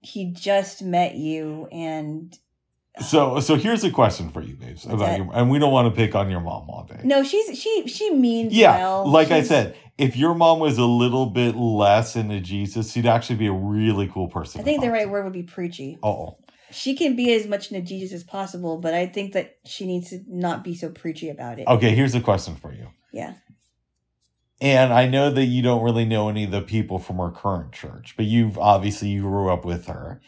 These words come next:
Speaker 2: and you've, you, you've known her friends from the church over the years.
Speaker 1: Yeah.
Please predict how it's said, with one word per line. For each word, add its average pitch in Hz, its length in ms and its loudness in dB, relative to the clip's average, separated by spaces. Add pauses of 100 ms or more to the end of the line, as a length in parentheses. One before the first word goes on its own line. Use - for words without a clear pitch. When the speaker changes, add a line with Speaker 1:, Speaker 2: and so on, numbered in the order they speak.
(440)
Speaker 2:
and 104 600 2
you've, 107 540 0 (320)
you, 127 260 0 (240)
you've 127 240 2
known 117 300 4
her 101 120 0
friends 98 320 -4
from 92 180 -8
the 82 80 -8
church 87 360 -10
over - 180 -16
the 110 120 -18
years. - 460 -20 (520)
Speaker 1:
Yeah. 175 260 -4